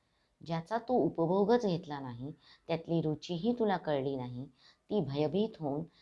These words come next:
नाकारली नाहीस, म्हणजे, म्हणजे असं शंकर, अग्नीजवळ गेलाच नाहीस आणि म्हणालास, "मी अग्नीला जिंकलाय," तर काय अर्थ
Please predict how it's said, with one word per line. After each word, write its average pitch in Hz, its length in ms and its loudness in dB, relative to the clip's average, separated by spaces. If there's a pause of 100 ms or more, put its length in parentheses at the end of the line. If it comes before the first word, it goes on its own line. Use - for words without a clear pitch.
(160)
नाकारली 202 560 0
नाहीस, 135 500 -2 (520)
म्हणजे, 156 340 -6 (440)
म्हणजे 185 260 -2
असं 165 280 2
शंकर, 127 440 -6 (400)
अग्नीजवळ 175 680 4
गेलाच 190 520 0
नाहीस 120 320 -10 (340)
आणि 175 220 -2
म्हणालास, 156 560 -4 (260)
"मी 196 180 0
अग्नीला 156 460 -2
जिंकलाय," 208 440 -2 (800)
तर 180 80 -6
काय 214 240 0
अर्थ 185 220 -4